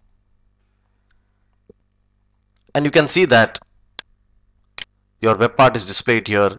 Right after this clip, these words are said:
in the gallery. Now what you need to do is you need to select and say populate the gallery. With this action what happens is basically this web part gets included in your web part gallery.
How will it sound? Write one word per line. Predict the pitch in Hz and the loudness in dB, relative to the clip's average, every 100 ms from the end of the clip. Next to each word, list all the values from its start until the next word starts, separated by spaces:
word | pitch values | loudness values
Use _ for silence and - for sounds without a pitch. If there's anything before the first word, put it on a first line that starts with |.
| _ | _
in | 107 | -8
the | 104 | -4
gallery. | 98 92 - - _ _ _ - | -2 -2 -4 -18 _ _ _ -4
Now | 110 | -2
what | 147 | 0
you | |
need | 160 | -2
to | 139 | -2
do | 135 131 | 0 0
is | |
you | 117 | -2
need | 110 | -8
to | 120 | -8
select | 143 156 - | -2 -2 -2
and | 107 | -6
say | - | -6
populate | 110 104 - 95 | -4 -4 -4 -8
the | 95 | -6
gallery. | 90 82 - - _ _ _ _ _ _ _ _ _ _ _ _ _ _ _ _ _ _ _ _ _ _ _ | -6 -6 -8 -20 _ _ _ _ _ _ _ _ _ _ _ _ _ _ _ _ _ _ _ _ _ _ _
With | 151 151 | -2 0
this | 233 | 2
action | 156 - 160 | 2 2 0
what | 131 | 2
happens | 135 139 156 101 | 2 2 2 0
is | 92 - - _ _ _ _ 123 | -4 -6 -16 _ _ _ _ -2
basically | 160 165 139 113 | -2 0 0 0
this | 135 - | 0 0
web | 127 - | 0 4
part | 117 - | 2 4
gets | 117 117 | 0 0
included | 123 123 156 113 90 - _ _ _ - | -6 -2 0 0 -2 -6 _ _ _ -6
in | 117 | -2
your | 104 | 0
web | 95 - | 0 2
part | 95 87 | 0 2
gallery. | 90 82 57 | -2 -2 -10